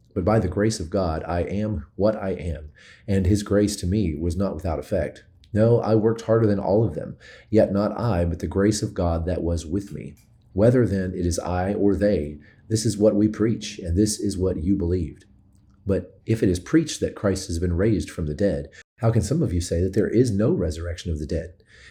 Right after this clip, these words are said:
If there's no resurrection of the dead, then not even Christ has been raised.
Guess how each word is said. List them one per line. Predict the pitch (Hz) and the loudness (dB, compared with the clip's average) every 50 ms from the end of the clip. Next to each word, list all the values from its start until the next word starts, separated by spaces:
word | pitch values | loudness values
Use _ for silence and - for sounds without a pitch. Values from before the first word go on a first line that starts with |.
| _ - | _ -4
If | 110 | 4
there's | - 117 104 90 | 6 6 6 8
no | 95 98 101 | 8 6 8
resurrection | 107 101 101 92 85 92 95 95 92 - 90 | 8 8 6 4 4 2 0 0 0 -2 -2
of | 87 78 | -2 -2
the | 87 | 0
dead, | 78 98 107 113 95 90 - - - _ _ - | 2 4 4 4 4 0 -2 -6 -12 _ _ -6
then | 98 90 90 | -2 0 2
not | 101 101 | 4 6
even | 107 110 - 95 | 6 6 4 2
Christ | 90 - - 95 123 120 - | -2 0 2 2 2 2 0
has | - 80 | -6 -6
been | 82 82 73 | -6 -4 -4
raised. | 76 78 76 73 78 - - | -4 -4 -4 -6 -8 -12 -16